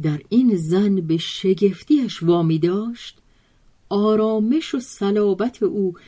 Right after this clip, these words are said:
در میان این جانهای خرد و ریز بود که در بادها چرخ می‌خوردند. خانه همچون کشتی طوفان زده بود.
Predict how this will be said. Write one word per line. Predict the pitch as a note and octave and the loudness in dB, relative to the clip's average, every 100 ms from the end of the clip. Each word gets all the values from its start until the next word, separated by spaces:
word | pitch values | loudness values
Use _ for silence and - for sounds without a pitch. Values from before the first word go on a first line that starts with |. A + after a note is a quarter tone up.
| - _ | -20 _
در | B3+ C4+ | 0 4
میان | B3+ C#4+ C#4 | 4 4 2
این | A#3+ A#3 A#3 F3 | 2 4 2 4
جانهای | F3+ G3 F#3 F3+ G3+ C4 A#3+ F3+ | 6 6 4 -2 -2 0 2 0
خرد | E3 F#3 E3 | 0 0 2
و | E3 | 2
ریز | E3 G#3 F3 C#3+ | 2 0 -4 -2
بود | D3+ D3 - - _ | -2 -2 -10 -20 _
که | - | -2
در | F#3+ F3 E3 | 0 0 -2
بادها | E3 D3+ C#3 - - D#3+ C#3 | -4 -4 -6 -10 -8 -6 -6
چرخ | - - E3+ G3+ G3+ - | -8 -8 -6 -8 -10 -12
می‌خوردند. | D3+ D3 - D3+ F3 - _ _ _ _ _ _ _ _ | -14 -14 -20 -20 -20 -20 _ _ _ _ _ _ _ _
خانه | - - D#3 D#3 D#3 D#3+ _ _ _ | -16 -8 -6 -4 -8 -10 _ _ _
همچون | G#3 G3 F#3 G#3+ F3+ | 2 2 2 -2 -2
کشتی | F3+ - G#3+ G3+ - - D4+ C#4+ | -6 -6 -4 -4 -6 2 4 4
طوفان | - A#3 - G3+ F#3+ | 0 -4 0 0 2
زده | F#3 F3 E3+ | 0 0 0
بود. | F3 D#3 | -2 -8